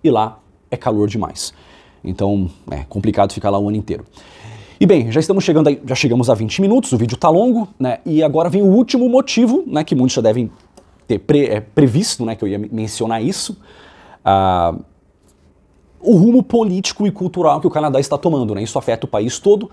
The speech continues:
afeta mais as grandes cidades, nem tanto cidades menores, nem tanto Alberta,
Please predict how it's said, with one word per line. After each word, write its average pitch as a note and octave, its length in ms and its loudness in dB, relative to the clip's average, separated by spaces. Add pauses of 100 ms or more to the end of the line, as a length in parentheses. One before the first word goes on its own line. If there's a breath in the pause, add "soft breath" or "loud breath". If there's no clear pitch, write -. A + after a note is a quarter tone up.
(320 soft breath)
afeta - 320 -2
mais A#2+ 180 -4
as B2 80 -4
grandes G#2+ 300 -4
cidades, D3+ 640 -2
nem B2+ 200 -2
tanto A2+ 280 -6
cidades G2 360 -4
menores, C3 420 0
nem B2+ 160 -2
tanto A2 420 -6
Alberta, G2+ 640 -4